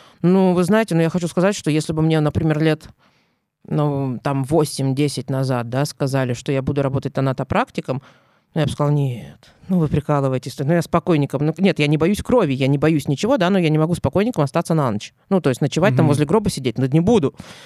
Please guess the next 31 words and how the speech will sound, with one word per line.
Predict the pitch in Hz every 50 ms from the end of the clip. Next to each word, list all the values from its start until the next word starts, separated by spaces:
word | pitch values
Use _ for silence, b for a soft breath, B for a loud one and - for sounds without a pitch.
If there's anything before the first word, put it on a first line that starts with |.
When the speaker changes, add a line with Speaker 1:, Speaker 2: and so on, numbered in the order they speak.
| B B B
Speaker 1:
Вот. | B 139 135 123 - B B B B B B B B B B B
А, | B - 151 147 143 147
был | 151 165 196 226 214
в | 190
моей | 190 180
жизни | 175 214 190 185
переломный | 160 - 175 180 185 185 180 170 165
момент, | 160 165 180 214 247 -
когда | 175 156 156
я | 143
перестала | - 165 160 - - 156 139 131
этого | 123 - 135 131
бояться. | 127 127 123 123 123 - - - 135 127 120 123 - - 50 - -
Ну, | - 151 165 165
это | 151 - 156
был | 143 160 156
очень | 156 151 - 156 156 143
тяжелый, | 185 175 156 170 143 131 123 127 113 - _ _ _ _ _ - - -
страшный | 139 - 165 147 135 - - 143
момент | 147 160 208 247 269 -
в | 208
моей | 180 156 151
семье, | - 160 147 139 135 127 - - - -
и | - 151
я | 196 208
перестала | - 185 160 - - 175 170
бояться | 156 156 151 - -
усопших | 147 - - - - - - 131
абсолютно. | - - - 139 131 143 - - - - _ B B B
Speaker 2:
Мгм. | B 127 113 120 117 113 113
Speaker 1:
Вот. | 139 135 131 123 120 -